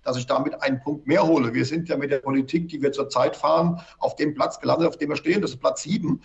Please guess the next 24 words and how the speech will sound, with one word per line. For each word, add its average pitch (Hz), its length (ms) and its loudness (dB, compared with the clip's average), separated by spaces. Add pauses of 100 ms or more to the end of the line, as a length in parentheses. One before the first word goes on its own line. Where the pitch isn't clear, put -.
(140)
der 123 160 4
vielleicht 123 640 0
für 139 400 0 (160)
Europa 143 720 0
reichen 135 560 -4
könnte. 131 560 -4 (260)
Aber 135 460 4 (180)
natürlich 143 540 0
wissen 254 320 0
wir, 175 380 2 (100)
dass - 260 0
es - 140 -10
da 156 300 0
eine 139 180 0
Möglichkeit 131 680 -2
gibt. 180 160 -6
Wir 156 100 2
wissen 131 220 -2
aber 123 220 2
auch, 165 180 2
dass - 220 -8
wir 131 80 -4
noch 127 100 -2
fünf 147 340 -6